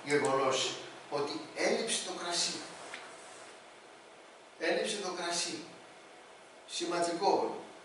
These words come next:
Το κρασί είναι απαραίτητο.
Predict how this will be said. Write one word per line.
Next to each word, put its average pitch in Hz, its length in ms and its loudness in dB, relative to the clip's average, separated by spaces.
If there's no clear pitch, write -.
Το 180 80 -2
κρασί 175 600 2
είναι 208 200 2
απαραίτητο. 202 800 2